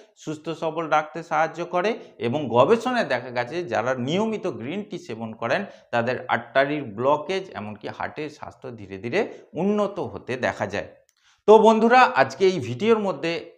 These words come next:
এমন দশ থেকে এগারোটি খাবারের কথা বললাম, যে খাবারগুলো নিয়মিত সেবন করার ফলে যারা হার্টের বিভিন্ন ডিজিজে ভুগছেন, তারা ধীরে ধীরে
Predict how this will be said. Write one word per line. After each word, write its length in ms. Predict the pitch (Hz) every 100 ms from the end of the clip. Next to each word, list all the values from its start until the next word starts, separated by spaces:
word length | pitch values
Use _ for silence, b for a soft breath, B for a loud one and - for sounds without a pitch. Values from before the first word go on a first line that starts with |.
| 117
এমন 180 | 160 226 214 117
দশ 140 | 143 151
থেকে 180 | 202 196 175 104
এগারোটি 420 | 123 175 190 185 180
খাবারের 340 | - 98 139 175 156
কথা 160 | 156 135
বললাম, 240 | 143 151 151 104
যে 80 | 117 117
খাবারগুলো 480 | 123 160 156 156 160 113
নিয়মিত 340 | 127 180 214 208 202
সেবন 220 | 170 165 165
করার 220 | 160 165 165
ফলে 180 | 175 185 B B _
যারা 160 | 123 123 -
হার্টের 340 | 139 - 233 180
বিভিন্ন 300 | 131 127 143 156 120
ডিজিজে 360 | 131 147 151 170
ভুগছেন, 300 | 151 - 175 160
তারা 160 | 113 107 104 92
ধীরে 180 | 135 147
ধীরে 140 | 147